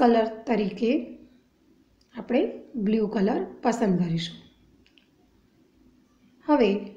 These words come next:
સેન્ટેન્સ સિલેક્ટ કરી અને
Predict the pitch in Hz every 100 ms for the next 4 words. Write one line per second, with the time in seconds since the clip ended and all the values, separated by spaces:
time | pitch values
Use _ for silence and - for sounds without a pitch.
0 | - _ _ _ _ - - - 214 214
1 | 220 214 214 - - - 226 226 - -
2 | 269 240 180 170 - - - _ _ _
3 | _ _ _ _ _ - 269 202